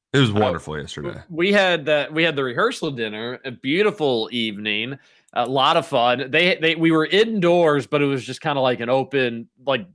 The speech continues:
Speaker 2: one wall was just wide open, and thank goodness it was. Felt amazing. Weather was great.
Speaker 1: Oh.
Speaker 2: Uh, some of the girls by the end of the night were getting a little chilly,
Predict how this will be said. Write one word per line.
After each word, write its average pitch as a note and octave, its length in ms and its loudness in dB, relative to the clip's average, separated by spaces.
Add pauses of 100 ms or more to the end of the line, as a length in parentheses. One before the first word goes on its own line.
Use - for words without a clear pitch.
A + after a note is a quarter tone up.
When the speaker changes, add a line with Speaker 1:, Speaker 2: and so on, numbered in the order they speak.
(160)
Speaker 2:
one D3+ 280 0
wall B2+ 400 2
was G#2+ 140 -8
just A2 260 -12
wide G#2+ 280 0
open, F#2 420 -8 (100)
and C3 340 0
thank C#3 240 -2
goodness C3+ 300 -4
it A2+ 80 -6
was. F#2 280 -6
Felt C3 200 -2
amazing. A2 640 -4
Weather B2 280 0
was A2+ 140 -6
great. G#2 420 -2 (220)
Speaker 1:
Oh. F#2+ 80 -10
Speaker 2:
Uh, F2+ 280 -2
some - 360 -2
of D#3 60 0
the D3 80 2
girls C#3 340 0
by C3+ 220 2
the C3+ 160 0
end C3 100 -2
of C3 60 -6
the B2+ 60 -8
night B2 260 0
were A#2 80 -12
getting B2 200 -8
a B2 60 -2
little B2 220 -2
chilly, A#2+ 480 0